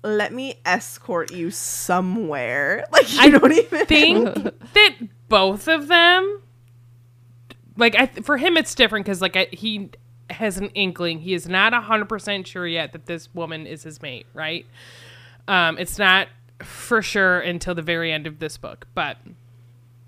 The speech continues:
Speaker 2: he has an inkling that they are somewhat connected. He has a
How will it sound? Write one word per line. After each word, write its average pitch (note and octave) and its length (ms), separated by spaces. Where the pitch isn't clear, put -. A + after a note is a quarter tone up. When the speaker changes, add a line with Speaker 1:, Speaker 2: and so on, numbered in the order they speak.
Speaker 2:
he - 140
has G3+ 140
an G#3 80
inkling G3 720
that F3 240
they F3+ 320
are E3 420
somewhat F#3+ 640
connected. E3 680
He - 180
has D#3+ 200
a D#3+ 160